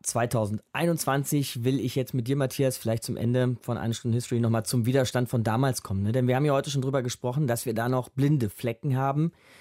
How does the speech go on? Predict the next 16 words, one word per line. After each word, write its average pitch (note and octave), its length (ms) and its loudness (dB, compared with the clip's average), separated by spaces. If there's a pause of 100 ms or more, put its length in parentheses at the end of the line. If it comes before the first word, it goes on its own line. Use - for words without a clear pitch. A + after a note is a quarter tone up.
(140)
bei G2 140 -2
der A#2 100 4
Frage, G#2 480 0
wer A#2+ 280 0
diesen C3 360 2
Widerstand B2 560 0
eigentlich A#2 360 -2
geleistet A2 480 0
und A#2+ 140 -2
getragen B2+ 440 -2
hat. E3 180 -4
Aber F#3+ 320 2
wir D3+ 100 0
können F#3+ 280 2
zumindest F3+ 540 0
feststellen, F3 640 0